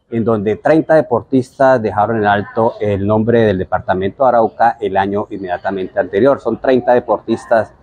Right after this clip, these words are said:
eh, plenamente identificados. Por otro lado,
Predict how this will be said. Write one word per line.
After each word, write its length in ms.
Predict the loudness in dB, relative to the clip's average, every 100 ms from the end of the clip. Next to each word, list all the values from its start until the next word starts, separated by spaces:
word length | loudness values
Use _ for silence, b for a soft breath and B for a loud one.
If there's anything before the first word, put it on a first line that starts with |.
| b b 0
eh, 180 | 0 2
plenamente 540 | 2 2 4 2 2
identificados. 720 | 0 -2 -10 0 2 2 0
Por 180 | -2 0
otro 220 | 2 2
lado, 380 | 4 4 2 -2